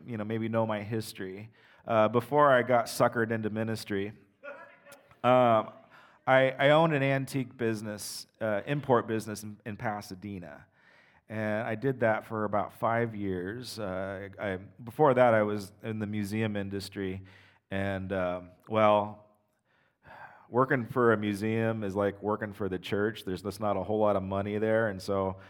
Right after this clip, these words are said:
I crossed over to the dark side and became an antique dealer. Um, and I, and I love that job. And, uh,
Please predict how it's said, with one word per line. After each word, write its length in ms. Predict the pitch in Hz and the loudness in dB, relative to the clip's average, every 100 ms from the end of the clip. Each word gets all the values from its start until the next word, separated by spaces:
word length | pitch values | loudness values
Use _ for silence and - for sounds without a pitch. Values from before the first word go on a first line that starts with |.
| - | -6
I 80 | - | -4
crossed 400 | - 156 151 151 | 4 6 6 6
over 240 | 160 151 151 | 4 4 2
to 80 | |
the 80 | 127 | 2
dark 400 | 117 135 147 147 | 4 6 6 2
side 320 | - 120 113 | 4 6 6
and 80 | 113 | 2
became 320 | 120 135 127 | -4 -2 -2
an 80 | 120 | 0
antique 420 | 113 113 135 131 | -2 -2 -4 -6
dealer. 460 | 117 101 98 92 - _ _ _ _ _ _ _ _ _ _ _ _ - - - - - | -4 -4 -6 -14 -20 _ _ _ _ _ _ _ _ _ _ _ _ -20 -20 -20 -6 4
Um, 500 | 131 127 120 120 - - _ | 6 8 6 0 -8 -20 _
and 80 | 139 | -2
I, 160 | 147 147 | 0 2
and 100 | 151 | 4
I 80 | 143 | 4
love 500 | 127 131 135 147 127 | 6 6 6 4 2
that 320 | 117 110 110 | 2 0 -2
job. 500 | 107 95 90 87 107 | 0 0 0 -6 -6
And, 320 | 113 107 123 | -6 -6 -6
uh, 120 | 123 | -6